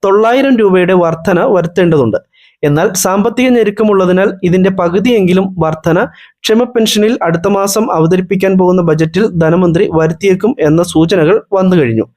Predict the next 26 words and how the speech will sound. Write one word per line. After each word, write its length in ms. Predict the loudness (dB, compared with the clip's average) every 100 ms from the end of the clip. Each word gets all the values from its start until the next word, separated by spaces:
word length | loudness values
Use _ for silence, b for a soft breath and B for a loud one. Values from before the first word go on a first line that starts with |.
| b b b b _ -4
ക്ഷേമ 200 | 0 0
പെൻഷൻ 360 | 0 -2 2 2
നിലവിൽ 300 | 2 2 0 0 0
നാല് 220 | 0 0 0
ഗഡുക്കൾ 340 | -2 0 -2 0
ഗുണഭോക്താക്കൾക്ക് 760 | 0 0 -2 -2 -2 -2 -2 -2 -2
കുടിശ്ശികയാണ്. 600 | -2 0 0 0 -2 -4 B B B B -6
ആറായിരത്തി 580 | -4 0 0 0 0 0
നാനൂറ് 380 | 0 2 2 2 2
രൂപ 140 | 0 2
വീതം 240 | 0 0 -2
ഓരോ 260 | 0 0 0
ക്ഷേമ 300 | -2 -2 -2 -2
പെൻഷൻ 260 | -4 -2 0
ഗുണഭോക്താവിനും 640 | 0 0 -4 -2 0 0 2
നിലവിൽ 280 | 2 2 0 -2
സർക്കാർ 300 | -6 -4 -4 0 0
നൽകുവാനുണ്ട്. 560 | 0 2 2 0 -2 -8 B B B _
ക്ഷേമ 240 | -2 0 0
പെൻഷൻ 260 | 0 0 0 0
രണ്ടായിരം 440 | 0 0 0 0 0
രൂപയായി 400 | 2 0 0 0 0
രണ്ടായിരത്തി 560 | 0 0 0 -2 -4
ഇരുപത്തിയഞ്ചിൽ 760 | -2 0 0 -2 0 0 0 0 0
ഉയർത്തിയാലും 640 | 0 0 -2 0 0 -2 b b b _ -2
കുടിശ്ശിക 380 | 0 0 0